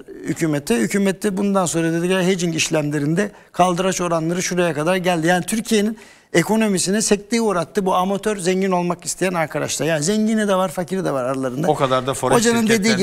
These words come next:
Speaker 1: gibi
Speaker 2: anlattık.
Speaker 1: yani
Speaker 2: Arkadaş, yapmayın böyle.
Speaker 1: Yapmayın, bu alakası
Speaker 2: Türk
Speaker 1: yok
Speaker 2: insanına
Speaker 1: yani.
Speaker 2: böyle bir şey yapmayın. Bunların limitleri olsun. Maalesef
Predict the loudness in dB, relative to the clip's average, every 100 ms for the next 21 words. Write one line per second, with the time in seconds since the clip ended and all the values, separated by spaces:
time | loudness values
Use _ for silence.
0 | 2 0 -2 -6 -10 -6 -2 0 0 -2
1 | -6 -14 _ _ _ -6 -2 -2 -2 -4
2 | -4 2 2 2 0 0 0 2 2 2
3 | 0 -2 -4 -2 -4 -4 -2 0 0 -4
4 | -4 -4 -6 -4 -2 0 -2 -4 -8 -8
5 | -8 -6 -2 -2 -2 -2 -4 -2 -2 -2
6 | -4 -4 -6 -8 -20 _ _ _ 0 2
7 | 2 -2 -2 -4